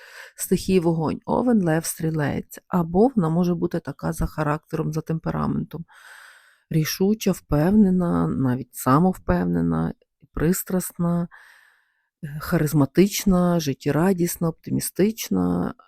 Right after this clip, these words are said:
І така жінка, яка може вимагати, примушувати, заставляти. Можливо, це ви, і ви будете сьогодні щось ось активно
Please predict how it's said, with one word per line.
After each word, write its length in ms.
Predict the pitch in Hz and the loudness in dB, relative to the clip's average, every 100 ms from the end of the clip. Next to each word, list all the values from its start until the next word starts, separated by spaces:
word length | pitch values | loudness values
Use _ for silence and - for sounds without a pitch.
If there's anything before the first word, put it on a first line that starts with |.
| _ - _ _ - | _ -20 _ _ -8
І 400 | 151 139 - - | -4 -4 -6 -8
така 320 | 147 - 139 | -12 -6 -6
жінка, 440 | 135 143 127 - 135 | -4 -4 -6 -4 -6
яка 440 | - - 135 139 | -6 -8 -10 -8
може 440 | - 135 131 139 | -6 -4 -4 -6
вимагати, 680 | 135 135 127 131 180 220 180 | -6 -2 -2 0 0 0 -4
примушувати, 920 | - 156 147 196 - 185 175 - 170 - | 0 0 2 0 -2 -8 -8 -8 -10 -10
заставляти. 840 | 147 - - 123 135 - - 180 185 _ _ _ _ _ _ _ _ _ _ _ - - | -12 -14 -14 -6 -4 -4 -6 -10 -10 _ _ _ _ _ _ _ _ _ _ _ -20 -10
Можливо, 300 | - 139 131 | -6 -4 -6
це 180 | - 143 | -4 -4
ви, 360 | 131 139 226 277 _ - | 0 2 0 -2 _ -12
і 60 | |
ви 160 | 156 165 | -4 -2
будете 380 | 165 160 - 180 | -2 -6 -6 -6
сьогодні 520 | - 160 160 160 160 | -6 -10 -8 -8 -10
щось 440 | - - 165 - | -10 -12 -12 -10
ось 220 | - - - - - - - - | -14 -14 -18 -20 -18 -20 -20 -8
активно 840 | 165 - - 180 175 165 165 170 | -8 -6 4 4 6 4 2 0